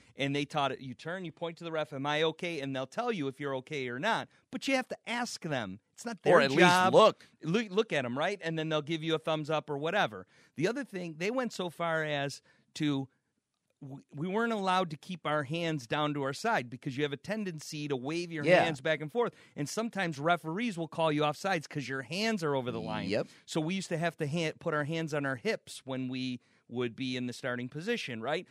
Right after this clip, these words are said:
Speaker 1: But we would always look over to the ref. This is a professional football player. Not once did he look over to the ref and say, "Am I okay?" 'Cause had he done that, the ref would have said, "You better back up."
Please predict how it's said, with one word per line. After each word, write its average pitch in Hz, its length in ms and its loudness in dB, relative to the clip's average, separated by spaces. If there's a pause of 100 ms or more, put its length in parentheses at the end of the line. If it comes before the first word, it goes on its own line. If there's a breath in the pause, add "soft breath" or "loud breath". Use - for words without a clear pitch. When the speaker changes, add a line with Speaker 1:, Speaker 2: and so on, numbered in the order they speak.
(160)
Speaker 1:
But 127 80 -6
we 135 140 -4
would 135 100 0
always 160 400 0
look 160 180 -4
over 160 160 0
to 160 40 -6
the 208 100 -2
ref. 208 180 -2
This 226 140 -8
is - 80 -6
a 185 60 -2
professional 180 600 -8
football 196 400 -6
player. 117 440 -2 (200 soft breath)
Not 196 260 -4
once 233 340 0
did 190 100 -4
he 170 80 0
look 165 220 0
over 147 240 2
to 135 80 0
the 131 80 0
ref 135 260 2
and 131 100 -4
say, 139 200 -2
"Am 127 100 -2
I 123 140 0
okay?" 123 360 -4 (240)
'Cause 127 200 -8
had 147 260 -2
he 135 100 -2
done 180 280 2
that, 175 280 0
the 131 80 -6
ref 131 240 -4
would 135 120 -6
have 120 80 -10
said, 117 200 -4
"You 110 60 -8
better 113 180 -4
back 104 300 -8
up." 160 240 -12